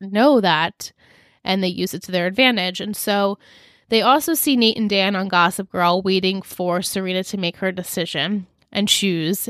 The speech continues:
And so they don't want her to make a decision. So to prevent it, they're going to choose for her, and they get this plan in motion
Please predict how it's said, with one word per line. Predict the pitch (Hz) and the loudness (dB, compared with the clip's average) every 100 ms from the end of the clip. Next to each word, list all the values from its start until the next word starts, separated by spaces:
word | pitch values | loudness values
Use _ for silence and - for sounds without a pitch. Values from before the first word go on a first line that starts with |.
| - | -6
And | 196 185 190 196 | 0 2 2 -2
so | - 214 196 190 | -2 0 2 2
they | 196 196 | 2 2
don't | 214 240 233 | 4 2 4
want | 220 196 | 2 2
her | 208 | 0
to | 202 | 0
make | 185 196 | -2 -2
a | |
decision. | 180 - 185 185 175 | -6 -2 -2 -2 -4
So | 190 | -4
to | 185 196 | -4 -6
prevent | 202 196 233 240 | -6 0 0 2
it, | 214 185 | -2 0
they're | 196 190 | 0 0
going | 196 190 | 2 0
to | - 190 - | -2 -8 -8
choose | - - 233 226 - | -8 2 4 4 2
for | - 302 349 | 2 4 4
her, | 196 165 160 - | 2 2 0 -4
and | 185 196 196 | -4 -2 0
they | 180 185 | 0 2
get | 180 - | 0 0
this | 180 - | -6 -4
plan | - 214 214 | 0 2 4
in | 196 | 2
motion | 175 175 - 185 | 0 -4 -2 -2